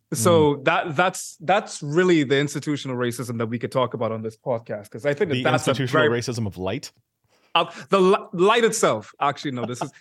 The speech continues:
Speaker 1: it's Black History Month, so I can say this right now, hopefully. Um, but yeah, no, I mean, cameras in Canon. Let's, let's go with that.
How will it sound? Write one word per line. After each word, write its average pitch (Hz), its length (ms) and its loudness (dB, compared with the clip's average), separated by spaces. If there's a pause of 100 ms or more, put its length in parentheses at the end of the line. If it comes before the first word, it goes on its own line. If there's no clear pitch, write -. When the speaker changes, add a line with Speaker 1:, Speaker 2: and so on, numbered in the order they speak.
(140)
Speaker 1:
it's 214 140 2
Black 254 260 4
History 185 340 4
Month, 127 220 -2
so 156 100 0
I 156 60 4
can 151 140 -4
say 156 160 -2
this 147 200 -2
right 127 160 -4
now, 123 200 -4
hopefully. 117 320 -12 (340)
Um, 196 580 4
but 196 140 6
yeah, 185 240 6
no, 147 340 2
I 170 60 2
mean, 202 220 0
cameras 214 440 0
in 147 120 -10
Canon. 156 500 -4
Let's, 147 220 -4
let's 160 160 0
go 160 160 6
with 135 160 4
that. 127 220 2